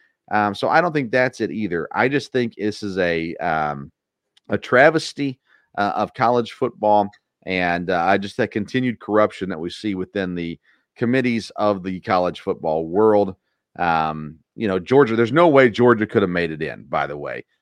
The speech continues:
After they lost the game, there was just no way for them to be in.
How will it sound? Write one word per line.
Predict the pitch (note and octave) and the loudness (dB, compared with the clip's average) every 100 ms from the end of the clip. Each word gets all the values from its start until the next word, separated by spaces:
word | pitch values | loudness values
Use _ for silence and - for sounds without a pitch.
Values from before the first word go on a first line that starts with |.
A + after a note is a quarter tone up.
| _ | _
After | G#2 B2 C3 | 0 2 4
they | B2 | 4
lost | A2+ A2 A2+ - | 6 6 4 2
the | G2 | -8
game, | F2+ F#2 F2+ | -4 -2 -4
there | F2+ E2+ | -4 -6
was | F2+ | -6
just | - F#2+ | -10 -8
no | F#2+ G#2 | -2 0
way | G2+ G2 | 2 2
for | G2 E2+ | 0 -4
them | E2+ F#2 F2+ | -4 -4 -6
to | |
be | E2 E2 D#2+ | -8 -10 -8
in. | E2 E2 | -8 -10